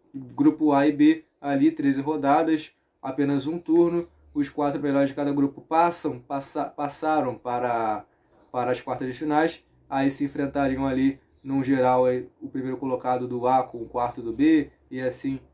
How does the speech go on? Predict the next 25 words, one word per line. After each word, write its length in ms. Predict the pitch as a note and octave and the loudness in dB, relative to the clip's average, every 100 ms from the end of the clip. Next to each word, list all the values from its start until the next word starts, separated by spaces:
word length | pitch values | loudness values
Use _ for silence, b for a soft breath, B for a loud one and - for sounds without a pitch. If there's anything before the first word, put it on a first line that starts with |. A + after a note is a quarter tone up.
| _ _ - | _ _ -6
por 180 | C3+ | -4
diante. 460 | C3 D#3 D#3 E3+ - _ _ | 2 4 4 2 -6 _ _
Teria 260 | C3+ B2+ B2+ | -4 0 0
essa, 300 | B2 B2+ A#2 | 0 -4 -4
essa, 280 | A#2 B2+ - B2 | -6 -8 -8 -6
esse, 240 | A#2+ - | -6 -6
esse 160 | B2 - | -10 -4
formato. 480 | D3+ C#3+ D3 D#3+ - _ _ _ _ | 0 2 2 0 -6 _ _ _ _
Os 140 | - F#3+ | -8 -6
melhores 320 | G3 F#3 E3+ | 0 2 0
colocados 640 | - F3 E3 D#3+ D#3 - - _ _ | -2 -2 2 2 0 -4 -20 _ _
iriam 280 | D3+ D3+ D3+ | -2 2 4
pra 160 | D#3+ E3 | 4 0
semi, 320 | E3+ E3+ F3 | 2 0 0
e 20 | |
da 140 | E3+ | 0
semi 240 | E3+ D#3 D3 | 0 0 -2
pra 140 | D3 | -4
final, 420 | D3 D#3+ C#3+ D3+ - _ - | -4 0 0 -2 -8 _ -6
tendo 160 | D3+ | -2
aquela, 320 | C#3+ C#3+ C#3 B2+ | -2 0 0 0
aquelas 280 | C3+ C#3+ | 0 0
regalias 440 | C3+ C#3 C#3 C3 B2 | 0 0 0 0 -2
da 100 | C3 | -4
quarta, 540 | - B2+ B2 - B2 | -2 -2 -2 -6 -14